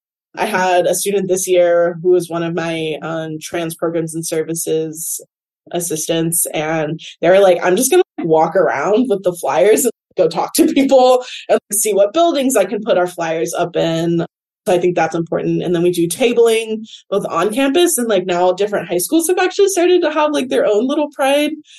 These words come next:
events towards the end of the year. So that was really sweet. We got invited to a high school to come be there, and just getting to hear high schoolers be like, "This is so cool. I wanna go to csun.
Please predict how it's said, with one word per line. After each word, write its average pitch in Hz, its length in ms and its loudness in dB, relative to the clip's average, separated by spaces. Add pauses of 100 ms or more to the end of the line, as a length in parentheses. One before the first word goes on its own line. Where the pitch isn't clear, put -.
(140)
events 262 400 2 (180)
towards 233 220 0
the 226 40 4
end 226 120 2
of 220 40 -4
the 214 60 0
year. 185 320 4
So 233 160 -2
that 202 120 2
was 196 120 0
really 196 140 -4
sweet. 165 280 -4
We 175 120 4
got 180 240 0
invited 170 400 -2
to 175 100 -6
a 165 60 -2
high 165 200 -4
school 165 540 -2 (640)
to 185 120 -4
come 170 280 -8
be 165 160 -6
there, 156 400 -2
and 156 180 -8 (240)
just 185 180 -10
getting 180 220 0
to 185 100 2
hear 180 220 2
high 180 160 -2
schoolers 185 420 0
be 196 80 2
like, 185 120 2 (400)
"This 339 160 2
is 339 160 2
so 349 180 4
cool. 330 300 2
I 302 80 4
wanna 294 180 0
go 285 80 -2
to 269 80 -2
csun. 262 640 -2